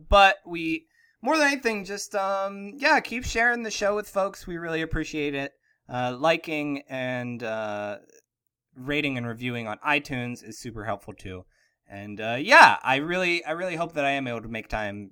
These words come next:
for it, 'cause this is a ton of fun. I look forward to it each week, except for the weeks we can't do it. And then I <laughs> really look forward to it the next week.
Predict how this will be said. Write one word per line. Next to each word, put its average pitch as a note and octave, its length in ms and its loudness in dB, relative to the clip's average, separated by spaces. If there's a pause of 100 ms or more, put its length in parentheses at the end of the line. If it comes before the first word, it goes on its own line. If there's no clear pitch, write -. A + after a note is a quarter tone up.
for G#2 180 -6
it, G2 120 -12
'cause G#2 360 -12 (220)
this G#3+ 220 -8
is G#3+ 80 -8
a G#3+ 80 -8
ton G3+ 180 2
of F#3+ 60 -10
fun. D#3 260 4 (100)
I A#2 60 -16
look A2 180 -12
forward G#2 260 -10
to F#2 120 -16
it D#2+ 160 -18 (160)
each - 360 -18 (100)
week, - 480 -18 (500)
except A2+ 220 -10
for A2+ 80 -10
the G#2+ 80 -8
weeks A2 260 -8
we B2 80 -8
can't G#2 300 -8
do F#2 100 -12
it. E2 140 -12 (120)
And G#2 140 -16
then G#2 80 -12
I G2+ 60 -10
<laughs> - 0 -
really A2+ 340 -2
look B2 200 -6
forward B2+ 280 0
to A#2+ 120 -10
it A#2 100 -16
the A#2+ 80 -12
next A2 260 -8
week. - 220 -20